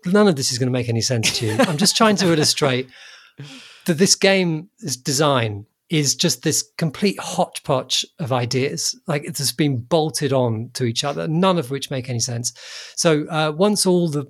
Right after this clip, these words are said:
enemies have come out of the central spawn point, the spawn point turns to, uh, it turns into a, uh, what is it? It's a f-, cake,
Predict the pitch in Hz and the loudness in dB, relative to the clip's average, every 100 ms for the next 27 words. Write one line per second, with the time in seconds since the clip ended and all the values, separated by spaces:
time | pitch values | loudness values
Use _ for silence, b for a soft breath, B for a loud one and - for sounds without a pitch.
0 | - 170 135 123 107 117 - 135 135 131 | -6 -2 0 0 0 -6 -4 -4 -2 -2
1 | 120 120 110 117 - 117 - 117 107 _ | -2 -4 -4 -4 -2 -2 -4 -6 -6 _
2 | - - 156 139 123 123 147 156 B B | -10 -2 0 0 0 -2 -2 -8 B B
3 | B B 135 117 175 170 156 151 151 135 | B B -8 0 0 2 -2 0 0 0
4 | 123 - 139 127 120 B B B - 123 | 0 -2 0 0 -2 B B B -4 0
5 | 120 127 - 151 127 147 143 127 127 123 | 2 0 -4 -8 -4 -2 -2 -2 -4 -4
6 | 131 127 147 123 127 - 151 123 120 131 | -4 -4 -4 -4 -4 -8 -4 -2 -2 -4
7 | 156 180 165 123 - - - - 143 190 | -6 -8 -6 -8 -10 -12 -12 -4 -2 -2
8 | 190 | -4